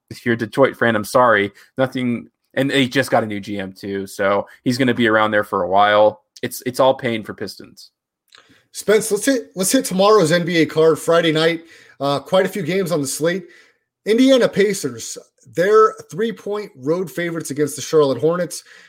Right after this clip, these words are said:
Speaker 2: We've heard a little bit in the N B A circles, LaMelo Ball not getting the type of playing time he would like as a top three pick. The Hornets up and down this year. Uh, they've lost more than they've wa-,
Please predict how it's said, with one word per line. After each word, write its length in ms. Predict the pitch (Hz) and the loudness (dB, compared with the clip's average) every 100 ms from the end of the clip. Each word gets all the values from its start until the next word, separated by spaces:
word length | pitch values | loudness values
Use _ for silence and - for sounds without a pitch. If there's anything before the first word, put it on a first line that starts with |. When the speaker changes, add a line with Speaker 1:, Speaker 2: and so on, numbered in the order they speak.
| _ | _
Speaker 2:
We've 160 | 147 147 | -4 -2
heard 180 | 190 180 | -2 -2
a 40 | |
little 180 | 170 170 | -2 -2
bit 300 | 170 175 175 | -2 -4 -6
in 120 | 156 | -6
the 140 | 139 160 | -2 -2
N 120 | 156 | 0
B 160 | 156 | -2
A 60 | 143 | -2
circles, 680 | 143 160 156 165 156 135 - | 0 -2 0 0 0 -4 -12
LaMelo 400 | 127 135 147 139 | -6 0 2 2
Ball 260 | 131 151 156 | 4 4 4
not 280 | 147 147 135 | 2 -4 -2
getting 380 | 151 151 143 135 _ _ _ | 0 0 -2 -8 _ _ _
the 80 | 139 | -10
type 260 | 135 165 147 | 0 0 0
of 60 | |
playing 300 | - 160 156 | -4 0 0
time 240 | 147 160 151 | 0 -2 0
he 100 | 147 | -2
would 120 | 127 | 0
like 320 | 131 160 170 | 2 2 2
as 120 | 147 | -2
a 60 | 127 | -2
top 280 | 160 147 - | -2 -4 -2
three 180 | 127 123 | -10 -6
pick. 320 | 165 175 175 _ _ _ _ _ _ - _ | -2 -2 -4 _ _ _ _ _ _ -20 _
The 100 | 151 | 0
Hornets 500 | 143 175 180 175 - _ _ - - | 2 2 0 -4 -10 _ _ -20 -4
up 180 | 175 180 | -2 0
and 120 | 160 | 0
down 300 | 156 170 170 | 2 2 0
this 220 | 151 139 | -2 -2
year. 360 | 156 165 165 160 | -2 0 0 -2
Uh, 140 | 139 131 | -4 -2
they've 200 | 135 143 | 0 2
lost 420 | 160 151 - - _ - - | 0 0 -6 -16 _ -20 -6
more 300 | 143 165 175 | 2 4 4
than 140 | 165 | 4
they've 180 | 147 135 | 2 2
wa-, 320 | 127 147 151 | 4 2 2